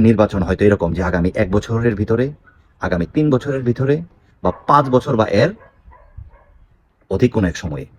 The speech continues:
এভাবে যদি একটা ব্র্যাকেট এনে মানুষের মধ্যে যে ভোটের একটা ব্যবস্থা করা হয় এবং নিশ্চিত করা যে এই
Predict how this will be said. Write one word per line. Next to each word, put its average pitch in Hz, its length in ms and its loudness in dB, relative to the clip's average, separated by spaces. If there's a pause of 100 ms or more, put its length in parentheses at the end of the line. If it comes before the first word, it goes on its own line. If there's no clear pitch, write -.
(420)
এভাবে 208 280 4
যদি 190 200 0
একটা 98 140 -4 (100)
ব্র্যাকেট 123 320 0 (120)
এনে 85 180 -2 (600)
মানুষের 98 440 0
মধ্যে 98 240 0
যে 90 140 2
ভোটের 110 280 0
একটা 95 160 -2
ব্যবস্থা 92 320 -2
করা 90 100 0
হয় 85 120 -2
এবং 92 180 0
নিশ্চিত - 340 -4
করা 82 160 -2 (140)
যে 95 60 -4 (120)
এই 90 60 -6